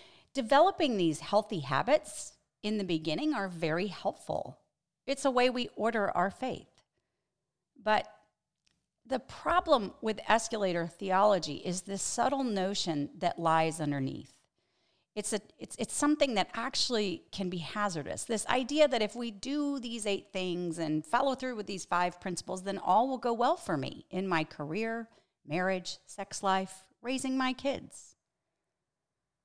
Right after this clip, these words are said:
But as life goes on, we find out that's not necessarily true. And we're left wondering, did we do something wrong?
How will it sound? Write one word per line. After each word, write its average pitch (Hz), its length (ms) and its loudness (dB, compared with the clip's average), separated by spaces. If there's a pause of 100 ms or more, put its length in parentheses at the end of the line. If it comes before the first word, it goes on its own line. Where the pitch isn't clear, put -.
(160)
But 240 100 8
as 247 180 4
life 233 540 4
goes 208 240 0
on, 165 580 0 (340)
we 214 100 -4
find 254 280 -2
out 240 360 0
that's 311 520 -6
not 269 400 -4
necessarily 160 920 -2
true. - 400 -12 (1080)
And 220 160 4
we're 269 140 6
left 294 320 2
wondering, 220 680 0 (100)
did 180 160 -6
we 190 60 -6
do 277 160 -2
something 143 420 -2
wrong? 147 480 0